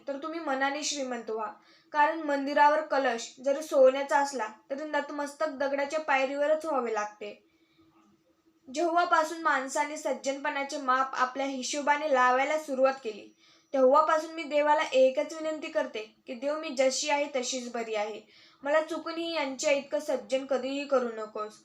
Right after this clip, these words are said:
कारण माझ्याकडून कोणाचे भले नाही झाले तरी चालेल, पण माझ्यामुळे कोणाचे वाईटही नाही झाले, एवढं समाधान शेवटच्या श्वासापर्यंत राहू द्या. समाधान शोधलं की तक्रारी आपोआप कमी होतात.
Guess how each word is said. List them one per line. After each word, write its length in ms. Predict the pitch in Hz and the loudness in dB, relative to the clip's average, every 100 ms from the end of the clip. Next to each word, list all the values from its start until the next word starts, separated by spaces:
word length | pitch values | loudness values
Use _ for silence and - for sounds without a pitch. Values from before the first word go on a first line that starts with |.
| _ _ _ | _ _ _
कारण 300 | 285 269 311 | 2 4 2
माझ्याकडून 600 | 302 269 254 285 294 214 | 0 0 2 0 -2 -4
कोणाचे 440 | - 269 254 262 285 | -2 0 0 -2 -2
भले 340 | 247 254 277 | -2 0 0
नाही 380 | 277 240 247 262 | 0 -2 -2 0
झाले 280 | 254 226 208 - 285 | 0 0 -6 -8 -2
तरी 200 | 285 320 | 0 0
चालेल, 440 | 311 269 226 214 - _ _ 294 | 2 2 2 -8 -16 _ _ -8
पण 140 | 320 | -2
माझ्यामुळे 560 | 302 277 262 294 285 294 | 4 4 2 0 2 2
कोणाचे 420 | 294 262 269 294 | 2 0 -2 -2
वाईटही 480 | 269 247 240 240 302 | 2 2 2 -2 -4
नाही 280 | 294 277 | -2 -2
झाले, 360 | 262 233 233 - _ | 0 -2 -4 -12 _
एवढं 380 | 247 247 247 277 | -2 0 2 0
समाधान 440 | 302 311 294 311 | 0 -2 -2 -4
शेवटच्या 560 | 294 285 240 254 254 302 | -6 -4 -2 -2 -4 -8
श्वासापर्यंत 720 | 302 254 240 254 247 262 277 | -6 -6 -6 -6 -6 -8 -6
राहू 240 | 262 247 214 | -2 -2 -2
द्या. 200 | 214 214 - _ _ _ - _ _ _ _ _ | -8 -12 -16 _ _ _ -20 _ _ _ _ _
समाधान 560 | - 311 320 320 320 320 | -4 -2 2 2 2 0
शोधलं 460 | 339 277 247 220 208 _ | 2 2 2 -4 -6 _
की 80 | 269 | -16
तक्रारी 540 | 247 269 269 277 269 302 | -2 0 2 2 2 2
आपोआप 580 | 254 254 269 285 285 | 2 4 4 4 2
कमी 220 | 285 262 240 | 0 0 -2
होतात. 340 | 226 208 | -4 -4